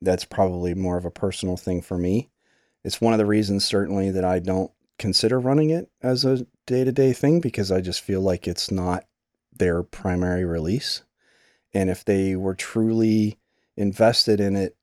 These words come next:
and had concerns about Ubuntu, they're Canonical, then they would just switch, but they haven't. So I find that to be an odd situation.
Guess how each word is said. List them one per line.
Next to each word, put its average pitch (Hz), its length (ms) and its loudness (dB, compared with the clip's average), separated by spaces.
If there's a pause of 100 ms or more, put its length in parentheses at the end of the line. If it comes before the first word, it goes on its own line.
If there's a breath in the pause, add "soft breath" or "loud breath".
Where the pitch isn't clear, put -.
(560)
and 104 220 0
had 120 540 0
concerns 98 640 -2
about 92 340 -2
Ubuntu, 92 720 -2 (640)
they're 95 140 0
Canonical, 95 640 -2
then 104 380 0
they 107 140 0
would 139 180 -2
just 151 180 -2
switch, - 400 -8 (280)
but - 240 -2
they 120 80 2
haven't. 120 340 -4 (120)
So - 200 -6
I 104 40 -4
find 123 280 2
that 123 120 2
to 117 100 -10
be 110 360 2
an 104 120 0
odd 98 240 -2
situation. - 720 -8